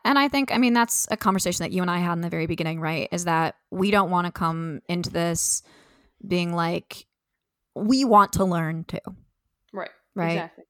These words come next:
Speaker 1: Um, I don't ever want to, uh,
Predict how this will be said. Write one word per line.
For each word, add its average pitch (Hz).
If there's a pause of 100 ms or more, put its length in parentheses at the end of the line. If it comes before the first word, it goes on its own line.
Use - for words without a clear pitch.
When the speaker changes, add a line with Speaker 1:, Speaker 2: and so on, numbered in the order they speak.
Speaker 1:
Um, 165 (120)
I 170 (220)
don't 175
ever 170
want 165
to, 165 (1200)
uh, 170